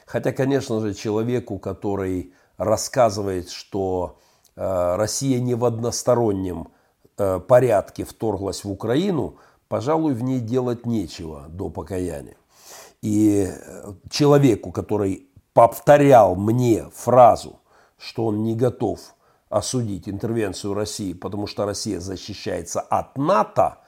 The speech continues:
а теперь едет нас здесь учить, думаю, что здесь делать в принципе нечего. Если последнее время, то мудозвонов меньше уже не будет. Не будет. Э, вечерние мудозвоны, э,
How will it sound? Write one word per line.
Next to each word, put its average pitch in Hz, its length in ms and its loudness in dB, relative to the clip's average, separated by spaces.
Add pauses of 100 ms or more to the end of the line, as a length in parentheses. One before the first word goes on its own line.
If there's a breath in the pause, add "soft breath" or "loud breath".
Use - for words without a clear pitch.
(380 soft breath)
а 101 100 -8
теперь 110 280 -2
едет 107 360 0
нас 101 200 -2
здесь 98 300 -6
учить, 87 380 -12
думаю, 135 360 -4
что 98 400 -2
здесь 95 300 -6
делать 98 320 -4
в - 40 -20
принципе 123 480 -8
нечего. 73 360 -12 (800 loud breath)
Если 156 220 4
последнее 175 460 2
время, 170 300 4
то 147 140 0
мудозвонов 143 800 4
меньше 135 420 2
уже 139 240 2
не 143 120 2
будет. 110 380 -2
Не 127 300 2
будет. 101 600 -4 (520 loud breath)
Э, 98 160 -2
вечерние 139 720 4
мудозвоны, 117 1040 2
э, 85 760 -14